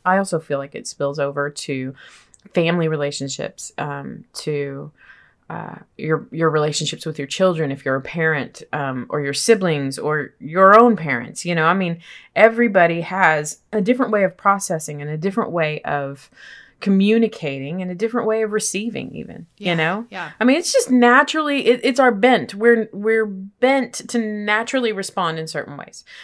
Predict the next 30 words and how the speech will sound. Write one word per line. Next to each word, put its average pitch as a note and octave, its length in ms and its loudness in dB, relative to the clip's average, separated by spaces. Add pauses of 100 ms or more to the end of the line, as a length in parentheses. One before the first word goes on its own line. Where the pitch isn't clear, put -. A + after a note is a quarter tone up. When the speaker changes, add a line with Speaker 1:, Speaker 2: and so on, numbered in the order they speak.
(220)
Speaker 1:
Uh, - 200 0
you A3 120 0
know, A3+ 120 4
for A3 120 -8
me, G3 640 0 (500)
the G#3 100 -2
thing B3 240 0
that F#3+ 140 4
I C4 220 8
love F3+ 300 8
the D#3+ 80 -2
most D3 320 -2
is F#3 100 -8
not A#3+ 200 4
necessarily D3+ 480 0
the C#3+ 140 -4
personality D3+ 580 -2
assessment D3 460 -2
of C3+ 120 -6
disc. C#3+ 500 0
Um, D3 220 -2
I - 60 2
had D3 160 -6
to - 100 -6
ask C#3+ 260 -4
you D3+ 60 -16
what D3 160 -10
those D3 220 -8
were. D3+ 460 4 (140)
I, - 180 -2